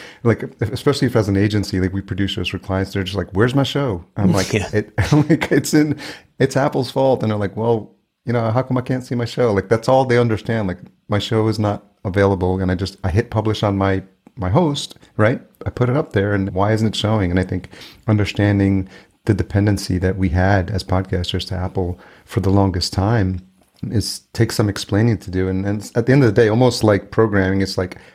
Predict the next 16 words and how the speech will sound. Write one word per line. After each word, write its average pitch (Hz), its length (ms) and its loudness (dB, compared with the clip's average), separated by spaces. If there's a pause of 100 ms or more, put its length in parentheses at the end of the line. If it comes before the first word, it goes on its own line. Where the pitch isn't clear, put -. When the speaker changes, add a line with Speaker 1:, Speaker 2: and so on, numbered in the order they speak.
(120)
Speaker 1:
I 117 80 2
could 113 180 0
try 113 160 2
to 110 80 2
explain 104 360 -2
to - 100 -4
you 101 60 2
the 95 80 0
benefits 95 420 -2
of, 90 120 -6
like, 90 180 -6
why 92 240 -2
we, 92 160 -4 (500)
we've 95 140 -4
got 95 260 -2
this, - 180 -4